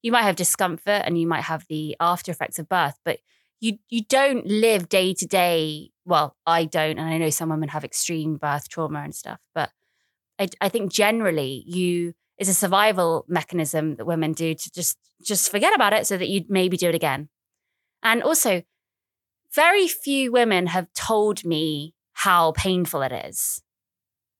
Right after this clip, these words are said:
growing up. My mum never really made a big deal about how painful it was. And my mum, I think, was, like, a proper pro-birth person. She gave birth five times, naturally, no, six times actually,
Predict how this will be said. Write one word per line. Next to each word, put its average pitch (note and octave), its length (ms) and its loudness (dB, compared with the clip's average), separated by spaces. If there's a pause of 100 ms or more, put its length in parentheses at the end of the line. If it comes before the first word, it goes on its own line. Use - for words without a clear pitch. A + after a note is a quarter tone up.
(160)
growing E3 320 4
up. D3+ 220 2 (320)
My G3 140 0
mum A#3 500 2
never E3+ 380 2
really D#3+ 560 -2 (200)
made E3+ 220 2
a E3+ 60 -4
big E3 180 -2
deal E3 180 0
about C#3+ 160 0
how D#3+ 80 -4
painful D#3 380 -6
it - 100 -6
was. D3 380 -2 (320)
And F3+ 100 2
my F#3+ 100 4
mum, F#3 200 2
I D3+ 80 0
think, D#3 280 -4
was, D#3 140 0
like, D3 140 -4
a D3 180 0 (420)
proper E3+ 400 0
pro-birth C#3+ 1800 -2 (500)
person. C#3+ 680 -4
She F3+ 280 -2
gave E3+ 240 -2
birth D3+ 260 -4
five A3+ 220 0
times, D3 540 -6 (300)
naturally, - 480 -2
no, G3+ 140 2
six - 280 -4
times D3+ 180 -6
actually, - 300 -10